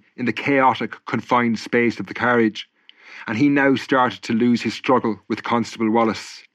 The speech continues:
Eventually, the policeman took control of his weapon and was able to turn it towards Tracy and pull the trigger. A shot rang out, and Sean Tracy was shot through the throat. This proved decisive,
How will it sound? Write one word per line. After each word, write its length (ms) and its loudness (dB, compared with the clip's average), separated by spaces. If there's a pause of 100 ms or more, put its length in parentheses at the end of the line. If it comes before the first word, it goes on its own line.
(500)
Eventually, 420 2
the 100 -2
policeman 540 0
took 220 -2
control 380 0
of 60 0
his 160 -2
weapon 400 0 (160)
and 100 -2
was 140 2
able 220 2
to 120 -8
turn 360 -2
it 120 -4
towards 440 0
Tracy 560 0 (160)
and 160 -4
pull 200 2
the 80 0
trigger. 440 0 (840)
A 80 -2
shot 320 2
rang 220 2
out, 240 2 (480)
and 100 -2
Sean 300 4
Tracy 520 0 (120)
was 100 0
shot 400 0
through 140 -4
the 80 -2
throat. 480 0 (920)
This 140 2
proved 420 0
decisive, 680 0